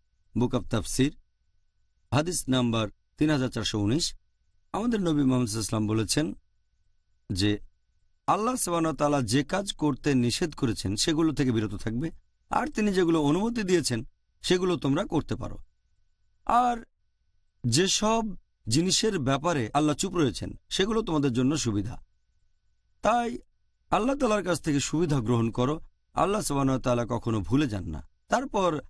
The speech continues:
আল্লাহর রাসূল কোরআনের একটা আয়াত পড়লেন, সূরা মারিয়াম, অধ্যায় নম্বর উনিশ, আয়াত চৌষট্টি, বলা হয়েছে,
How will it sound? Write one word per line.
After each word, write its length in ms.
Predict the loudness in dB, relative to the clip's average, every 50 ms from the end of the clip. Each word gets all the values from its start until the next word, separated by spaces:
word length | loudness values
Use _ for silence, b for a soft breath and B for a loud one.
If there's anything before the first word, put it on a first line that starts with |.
| -16 _ _
আল্লাহর 320 | -2 0 2 2 2 0 0
রাসূল 280 | -2 0 0 0 -2
কোরআনের 300 | 0 0 0 0 0 0
একটা 200 | 0 0 0 0
আয়াত 200 | 0 0 0 -2 -2 -2
পড়লেন, 400 | 0 2 2 2 2 0 0 -4 -8 _ _ _ _ _ _ _
সূরা 260 | 0 2 2 4 4 2
মারিয়াম, 500 | 2 2 2 2 0 0 0 -2 -4 -4 -4
অধ্যায় 260 | -4 -2 0 0 0
নম্বর 200 | 2 0 0 0
উনিশ, 460 | 0 0 0 2 0 0 -2 -4 -6 -6 -2
আয়াত 240 | 0 0 0 0 -2
চৌষট্টি, 480 | -4 -4 -4 -4 -4 -6 -6 -4 -2 -2
বলা 220 | 0 0 0 0
হয়েছে, 360 | 0 0 0 0 0 -2 -2